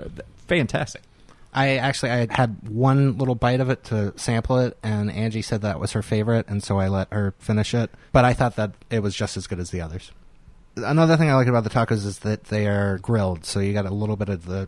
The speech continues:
Speaker 2: toastiness on the bottom side of 'em.
Speaker 1: So we've talked a lot about Tiny Chef. Did you get anything from the Party Bear Pizza side?
Speaker 2: We did.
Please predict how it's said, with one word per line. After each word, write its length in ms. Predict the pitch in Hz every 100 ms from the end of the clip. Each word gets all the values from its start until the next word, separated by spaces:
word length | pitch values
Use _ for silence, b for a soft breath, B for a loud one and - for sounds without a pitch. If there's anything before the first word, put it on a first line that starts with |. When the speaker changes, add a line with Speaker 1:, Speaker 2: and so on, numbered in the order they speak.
| -
Speaker 2:
toastiness 800 | 107 98 - 90 92 - - - -
on 200 | 92 90
the 260 | 90 87 82
bottom 240 | 95 92 90
side 240 | 95 90
of 140 | 87 85
'em. 180 | 90 90 b b b b -
Speaker 1:
So 220 | - 147
we've 220 | 117 120 -
talked 240 | 160 190
a 20 |
lot 220 | 170 127
about 200 | 113 104
Tiny 380 | - - 110 107
Chef. 340 | 85 - 76 -
Did 160 | 92
you 100 | 104
get 180 | 104 101
anything 340 | 107 98 101
from 200 | 92 101
the 80 | 92
Party 260 | - 95 92
Bear 180 | 90 85
Pizza 320 | 110 - -
side? 280 | 151 143 139 b b b b b
Speaker 2:
We 80 | 139
did. 280 | 151 143